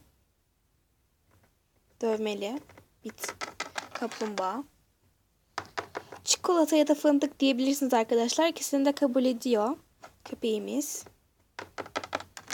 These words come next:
Ve iki kız kardeş köpek olanlar.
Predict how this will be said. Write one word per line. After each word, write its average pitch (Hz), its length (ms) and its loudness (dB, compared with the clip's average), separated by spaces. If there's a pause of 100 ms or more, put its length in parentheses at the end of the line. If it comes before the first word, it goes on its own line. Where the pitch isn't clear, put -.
(1080)
Ve 269 180 -2
iki - 440 0
kız 285 260 -2
kardeş 226 600 4
köpek 220 380 0 (400)
olanlar. 214 880 -2